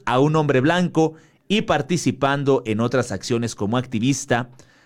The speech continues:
como el boicot en Montgomery o la marcha sobre Washington de mil novecientos sesenta y tres, que encabezó junto a Martin Luther King. Algunas de las mujeres que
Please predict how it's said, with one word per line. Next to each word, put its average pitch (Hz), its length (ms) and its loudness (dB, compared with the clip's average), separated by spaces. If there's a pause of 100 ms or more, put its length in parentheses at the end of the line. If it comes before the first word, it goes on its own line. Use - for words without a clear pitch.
(120)
como 190 240 4
el 175 100 4
boicot 135 600 2
en 120 160 0
Montgomery 170 680 0 (280)
o 127 100 4
la 117 120 4
marcha 131 340 -2
sobre 127 320 2
Washington 139 580 0
de 107 100 2
mil 127 220 0
novecientos 120 600 0
sesenta 107 560 -4
y 95 60 0
tres, 143 360 0 (380)
que 180 220 2
encabezó 143 520 2
junto 185 560 2 (300)
a 110 160 0
Martin 139 640 0
Luther 127 640 2 (560)
King. 92 320 0 (640)
Algunas 208 400 4
de 233 80 2
las 185 160 2
mujeres 214 560 2
que 139 340 2